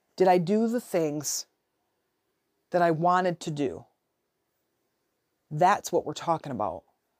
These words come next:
Did you create the life that you want to create? How do we do this? You have to go inward and you have to spend time there and you have to go in and you have to contemplate things. What is it that I want? Am I happy? What is happy? What would happy be like if I was happy? What would that look like?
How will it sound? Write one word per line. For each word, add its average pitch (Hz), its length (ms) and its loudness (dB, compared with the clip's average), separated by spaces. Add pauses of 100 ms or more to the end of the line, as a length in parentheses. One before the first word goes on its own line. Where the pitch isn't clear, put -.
(140)
Did 170 140 -2
you 185 80 0
create 202 480 2
the 220 80 -2
life 208 260 2
that 185 100 -2
you 175 100 -4
want 160 260 -6
to 170 60 -14
create? 156 460 -6 (420)
How 202 200 4
do 220 60 4
we 208 120 2
do 170 180 2
this? - 360 -6
You 160 100 -4
have 180 180 2
to 208 80 -2
go 180 200 4
inward 147 420 -4 (300)
and 202 120 0
you 208 60 0
have 214 180 -2
to 220 60 -2
spend 220 300 2
time 208 320 -2
there 147 180 0
and 160 120 -2
you 170 80 -2
have 190 180 -2
to 220 80 0
go 214 220 6
in 208 120 2
and 196 80 -2
you 196 60 2
have 190 100 0
to 196 60 -6
contemplate 220 720 -4
things. 120 420 -6 (300)
What 294 120 4
is 339 120 4
it 285 80 0
that 302 100 6
I 269 60 6
want? 262 280 2 (200)
Am 208 120 0
I 220 80 6
happy? 202 440 0 (300)
What 233 160 10
is 415 140 8
happy? 156 400 0 (600)
What 285 140 10
would 285 100 4
happy 262 240 4
be 262 160 2
like 262 180 4
if 269 140 4
I 254 100 8
was 262 220 2
happy? 160 400 0
What 202 160 4
would 226 100 4
that 202 200 6
look 196 200 0
like? 127 300 -8